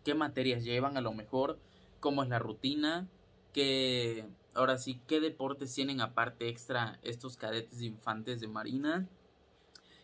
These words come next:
Y que nos cuente un poquito también de la carrera, ¿no? Que no se agacho y que nos cuente sobre la carrera. ¿Qué tal está? ¿Por qué se salió tal vez? ¿Por qué entró? ¿Qué lo convenció de la carrera?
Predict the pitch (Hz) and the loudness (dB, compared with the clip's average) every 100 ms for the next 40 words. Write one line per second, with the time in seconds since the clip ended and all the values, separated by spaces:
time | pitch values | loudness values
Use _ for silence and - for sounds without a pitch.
0 | - 165 175 175 165 196 214 233 190 175 | 2 4 6 4 6 4 6 4 4 4
1 | 180 196 156 131 160 185 131 101 98 - | 2 2 0 2 4 4 4 2 -2 -2
2 | 151 143 113 117 147 143 123 131 135 139 | 0 0 0 0 -2 -2 -2 -2 -2 0
3 | 135 143 175 156 127 117 117 131 131 151 | 0 0 -4 -2 -2 -4 -2 -4 -2 -4
4 | 151 120 113 110 - 110 113 135 127 117 | -4 -4 -4 -4 -6 -8 -4 -2 -2 -6
5 | - - - - 127 123 117 117 - 135 | -12 -20 -20 -6 -4 0 0 0 2 4
6 | 147 - 120 123 131 127 120 117 117 131 | 4 0 -2 0 -4 -4 -6 -2 0 0
7 | 120 113 123 151 151 - 117 113 123 117 | -2 -2 0 0 -2 -2 0 0 -2 -2
8 | 123 139 156 151 139 131 120 117 117 123 | 0 2 0 -2 -6 -4 -4 -4 -2 -2
9 | 113 - 110 127 151 175 | -2 -2 0 0 0 -2